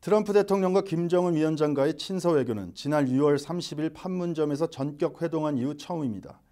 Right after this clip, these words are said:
당시 미 북간 실무 협의로 이, 삼 주 이내 시작하기로 합의했지만 실무 협상은 아직 열리지 않고 있습니다.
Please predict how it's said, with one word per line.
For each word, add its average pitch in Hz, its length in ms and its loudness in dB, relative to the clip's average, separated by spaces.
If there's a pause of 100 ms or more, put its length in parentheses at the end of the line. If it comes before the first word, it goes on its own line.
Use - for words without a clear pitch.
(500)
당시 170 300 -2
미 170 220 2
북간 180 300 2
실무 202 340 -2
협의로 139 400 2
이, 151 180 -2
삼 175 260 -2
주 165 100 -2
이내 151 220 0
시작하기로 160 640 -2
합의했지만 143 640 -4 (200)
실무 190 420 0
협상은 170 400 0
아직 139 300 0
열리지 139 340 2
않고 135 240 0
있습니다. 90 480 -12